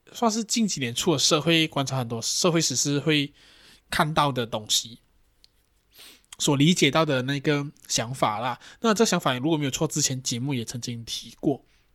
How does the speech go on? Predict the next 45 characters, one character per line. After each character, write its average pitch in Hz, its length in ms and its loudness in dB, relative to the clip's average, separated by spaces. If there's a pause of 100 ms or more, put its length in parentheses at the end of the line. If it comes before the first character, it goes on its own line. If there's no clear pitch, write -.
(420)
因 190 120 2
为 214 140 4
这 208 160 2
个 202 460 4 (240)
人 147 160 2
生 135 200 0
哲 127 160 0
学， 110 320 -4 (280)
所 - 180 0
以 208 120 4
让 226 200 4
我 151 100 2
对 208 220 2
于 170 60 4
很 123 160 -2
多 127 120 -4
事 180 140 -2
情 123 220 0
我 110 160 -8
并 190 160 2
不 131 180 -6
会 139 80 -2
太 156 220 0
在 139 240 -4
意， 143 240 -6
也 113 100 -8
不 - 180 -12
会 185 160 -2
太 180 340 0
过 170 280 2
的 131 160 -6
觉 - 100 -12
得 131 120 -6
说 123 280 -4 (1600)
，“你 254 140 0
是 320 200 0
错 294 520 4
的， 254 460 2
你 214 100 -10
一 254 100 -2
定 311 80 2
要 311 60 0
听 262 360 0
我 196 280 2
的。” 202 220 0